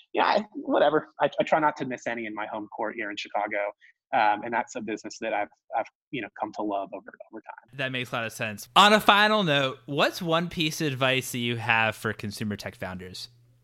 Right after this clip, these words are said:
Speaker 1: I'm one data point of many. You know, don't take my, uh,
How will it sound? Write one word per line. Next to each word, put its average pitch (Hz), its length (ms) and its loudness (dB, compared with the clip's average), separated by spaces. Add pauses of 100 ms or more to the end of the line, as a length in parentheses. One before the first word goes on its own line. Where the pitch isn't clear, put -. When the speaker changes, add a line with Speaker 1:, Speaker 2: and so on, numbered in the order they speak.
(300)
Speaker 1:
I'm 170 160 -2
one 170 180 4
data 131 400 6
point 120 340 -6
of 104 220 -8
many. 104 560 -10
You 107 120 -16
know, 95 80 -16 (120)
don't 120 220 -8
take 110 260 -6 (240)
my, 107 380 -4
uh, 101 380 -12